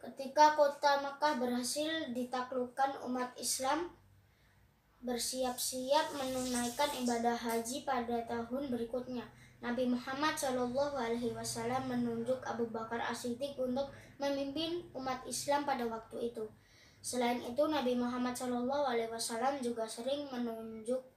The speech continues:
Abu Bakar As-Siddiq untuk mewakilinya dalam berbagai kesempatan lain.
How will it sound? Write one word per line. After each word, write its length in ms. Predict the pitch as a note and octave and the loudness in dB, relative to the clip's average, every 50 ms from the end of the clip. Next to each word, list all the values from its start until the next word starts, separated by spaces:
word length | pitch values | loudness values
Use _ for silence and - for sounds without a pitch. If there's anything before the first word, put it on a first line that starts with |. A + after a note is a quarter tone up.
| _ _ - - | _ _ -12 -8
Abu 160 | A3+ B3 A#3+ | -6 -4 -4
Bakar 320 | A3+ A#3 A3+ A3+ A#3+ A#3+ | -2 -2 -4 -4 -4 -4
As-Siddiq 640 | B3 - A#3 A#3 - - B3 A#3+ A#3+ B3+ D4+ D#4 - - - _ _ - - _ - | -4 -4 -4 -4 -2 -2 -2 -2 -2 -2 -2 -4 -6 -10 -20 _ _ -20 -20 _ -4
untuk 480 | A#3+ A#3+ B3 B3 B3 C#4 C#4 C#4 - - | -2 0 0 2 2 2 2 2 -2 -6
mewakilinya 840 | - B3 B3 A#3+ A#3 A3+ A3 - B3 A#3 A#3 A#3+ B3 B3+ B3 A3+ A3 - - - _ _ - - _ _ - | -4 -2 0 0 0 -2 -2 -2 -2 -2 0 2 0 0 0 -2 -6 -12 -18 -20 _ _ -20 -20 _ _ -4
dalam 320 | A#3 A#3+ A#3 A#3 A#3 A#3+ | 0 2 4 4 4 4
berbagai 640 | A#3+ A#3 A#3 A3+ A#3 A#3 A3+ A3 - - A#3+ A#3 A#3 | 2 0 0 0 0 0 -2 -2 -2 0 2 2 2
kesempatan 560 | A#3 A#3 - - A#3 A3+ A3 A3 A#3 A3+ A3+ | 0 -2 -4 -4 -4 -6 -6 -6 -8 -8 -6
lain. 400 | A3+ A3+ A3+ A3+ A3+ A3 G#3 G#3+ | -6 -4 -4 -4 -6 -8 -10 -14